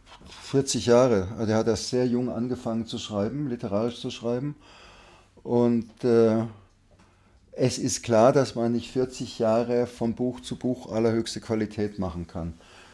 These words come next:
Also ich habe schon in meiner Vergangenheit als Germanist mich immer wundern müssen über die sogenannten historisch-kritischen Ausgaben, die die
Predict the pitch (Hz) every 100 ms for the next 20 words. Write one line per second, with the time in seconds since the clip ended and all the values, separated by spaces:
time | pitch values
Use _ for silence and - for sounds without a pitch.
0 | - 117 117 98 120 120 127 120 104 113
1 | 110 110 110 107 110 113 117 113 110 104
2 | 101 - 107 104 101 135 - 117 - 110
3 | 110 110 120 120 117 120 - 117 - -
4 | - - - - 120 113 113 110 110 107
5 | 104 104 117 117 110 113 120 110 - 117
6 | 117 - 113 123 131 - 101 92 104 120
7 | 113 127 120 113 104 104